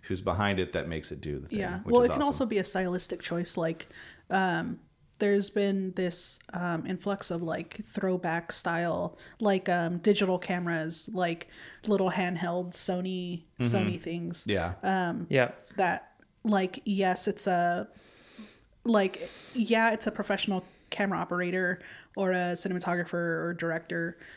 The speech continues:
Speaker 2: um, but they're choosing
Speaker 1: A really
Speaker 2: this
Speaker 1: low quality, me-, lo-fi media
Speaker 2: Yeah,
Speaker 1: to
Speaker 2: as
Speaker 1: shoot on.
Speaker 2: their vessel for
Speaker 3: Yeah.
Speaker 2: capture.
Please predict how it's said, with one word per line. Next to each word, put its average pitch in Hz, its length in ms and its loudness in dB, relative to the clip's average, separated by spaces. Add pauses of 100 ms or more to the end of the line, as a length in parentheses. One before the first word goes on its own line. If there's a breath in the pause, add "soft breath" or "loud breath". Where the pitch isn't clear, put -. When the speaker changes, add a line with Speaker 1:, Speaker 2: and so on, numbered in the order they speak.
(120 loud breath)
Speaker 2:
um, 175 420 -2
but 180 240 -2
they're 180 140 0
choosing 170 760 0 (140)
Speaker 1:
A 90 120 0
really 92 300 4
Speaker 2:
this 92 100 2
Speaker 1:
low 87 140 4
quality, 87 380 0
me-, 87 160 -6
lo-fi 107 480 2
media 85 480 -2 (140)
Speaker 2:
Yeah, 180 340 0 (140)
Speaker 1:
to 190 100 -2
Speaker 2:
as 202 80 0
Speaker 1:
shoot 180 160 2
on. 165 80 0
Speaker 2:
their 175 240 0
vessel 180 560 -6
for 170 380 -6
Speaker 3:
Yeah. 127 220 8
Speaker 2:
capture. - 500 -6